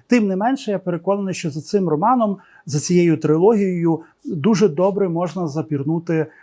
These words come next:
в шістнадцяте сторіччя, в британську історію.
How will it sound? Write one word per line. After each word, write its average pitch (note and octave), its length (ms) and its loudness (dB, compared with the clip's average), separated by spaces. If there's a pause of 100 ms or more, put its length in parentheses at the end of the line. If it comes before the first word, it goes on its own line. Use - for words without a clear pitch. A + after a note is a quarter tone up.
(140)
в D3 520 4 (640)
шістнадцяте E3 800 0
сторіччя, F#3 800 0 (220)
в C3 140 0
британську D3+ 680 2
історію. G3+ 640 0